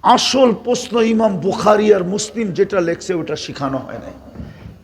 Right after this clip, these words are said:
এই ফাঁক দিয়েই কাদিয়ানি ঢুকে গেছে, উম্মত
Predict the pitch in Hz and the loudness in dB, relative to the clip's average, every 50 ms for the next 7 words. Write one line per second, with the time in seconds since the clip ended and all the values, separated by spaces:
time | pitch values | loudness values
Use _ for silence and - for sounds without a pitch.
0 | - 226 262 262 247 - - - - 202 240 220 196 190 180 226 240 233 214 175 | 4 4 4 4 0 -2 -4 -2 2 2 2 2 0 -4 -4 -4 -2 -2 -4 -4
1 | - - 208 196 160 180 208 196 185 175 165 147 147 139 - 170 147 127 117 - | -4 -2 -2 -2 -2 -4 -4 -4 -4 -6 -6 -6 -6 -4 -2 -2 -2 -2 -6 -10
2 | - - - - - - - - - - _ _ _ _ - 190 196 196 190 190 | -12 -14 -16 -18 -18 -20 -20 -20 -20 -20 _ _ _ _ -10 -8 -6 -4 -2 -2
3 | 175 | -2